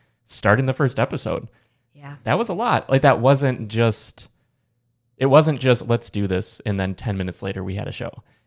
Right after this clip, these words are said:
Speaker 1: It,
Speaker 2: Right.
Speaker 1: it took time. It took some, maybe some coercing too, not, like, in a
Speaker 2: Right.
Speaker 1: negative way, but, like, this isn't something you've done before. Like, I
Speaker 2: No.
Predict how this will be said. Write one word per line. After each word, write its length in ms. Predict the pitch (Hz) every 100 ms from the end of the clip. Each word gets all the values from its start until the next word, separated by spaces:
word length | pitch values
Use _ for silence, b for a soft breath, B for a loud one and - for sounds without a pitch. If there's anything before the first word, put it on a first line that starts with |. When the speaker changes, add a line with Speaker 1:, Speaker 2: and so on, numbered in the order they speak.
| _
Speaker 1:
It, 160 | 127
Speaker 2:
Right. 160 | 170 170
Speaker 1:
it 120 | 131 -
took 180 | 151 -
time. 320 | 113 110 110
It 100 | -
took 180 | 107 -
some, 280 | 113 98 95 B
maybe 200 | 127 131
some 180 | 135 143
coercing 580 | - 113 104 110 131 127
too, 260 | - 104 135
not, 260 | 113 117
like, 220 | 117 113 -
in 160 | 113
a 40 | 190
Speaker 2:
Right. 160 | 214
Speaker 1:
negative 320 | 202 196 143
way, 140 | 98 123
but, 160 | 123
like, 280 | 120 113 - b b b
this 220 | 131 135
isn't 220 | 151 120 104
something 260 | 95 98
you've 120 | 92
done 180 | 90 92
before. 420 | 92 - 104 131
Like, 180 | 143 113
I 40 |
Speaker 2:
No. 100 | 240